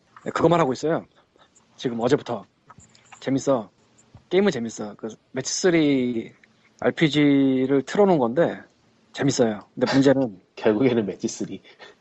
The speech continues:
Speaker 1: 아, 사실
Speaker 2: 언제나
Speaker 1: 매치 쓰리인 것도 문제는 아닌 게
Speaker 2: 언-, 그 보시면은 언제나 매치 쓰리에 꽂히시는 거.
Speaker 1: 원래는 이게 또 그 시리즈로 나온 딴 게임 둘을 그대로 갖고 왔나 본데, 용자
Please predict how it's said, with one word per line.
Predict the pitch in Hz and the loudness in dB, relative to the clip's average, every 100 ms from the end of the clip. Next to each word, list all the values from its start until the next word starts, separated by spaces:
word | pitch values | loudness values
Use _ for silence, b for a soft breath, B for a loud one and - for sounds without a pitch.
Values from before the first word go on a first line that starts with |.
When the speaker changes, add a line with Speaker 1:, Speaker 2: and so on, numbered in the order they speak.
| B B B _ - | B B B _ -18
Speaker 1:
아, | - - - - _ _ - | -16 -20 -20 -20 _ _ 2
사실 | - | 4
Speaker 2:
언제나 | 220 131 | 6 4
Speaker 1:
매치 | - 262 | 4 2
쓰리인 | - - 240 247 240 233 226 | 0 -4 2 4 6 4 4
것도 | 220 214 _ 233 | 2 0 _ -2
문제는 | 160 139 185 151 | 0 2 2 2
아닌 | 127 156 | 2 0
게 | 214 147 95 - _ _ _ _ | -2 -2 -6 -18 _ _ _ _
Speaker 2:
언-, | 113 120 - | -2 -2 -4
그 | - 110 104 - | -6 -2 -2 -4
보시면은 | 104 135 127 117 90 | -2 2 4 4 2
언제나 | 101 120 110 | 2 2 2
매치 | 98 - | 0 0
쓰리에 | 127 117 107 | -2 0 0
꽂히시는 | 120 117 117 113 101 | 0 -4 -2 -4 -4
거. | 90 B B B B B B | -8 B B B B B B
Speaker 1:
원래는 | - 165 175 | -6 -2 -2
이게 | 156 165 | -2 -2
또 | - 156 127 _ _ | -2 -2 -4 _ _
그 | - 151 | -10 -6
시리즈로 | - 185 180 175 165 160 156 131 | 2 4 6 6 4 2 2 4
나온 | 123 143 139 127 107 - | 4 4 2 0 -4 -6
딴 | 160 196 | -4 4
게임 | 185 139 | 4 4
둘을 | 135 139 | 0 0
그대로 | 131 131 | 2 2
갖고 | 113 120 - 147 | 0 -6 -2 0
왔나 | 147 131 | 2 2
본데, | 113 113 135 | 2 -2 -2
용자 | 113 123 123 123 117 110 | 0 0 4 4 4 2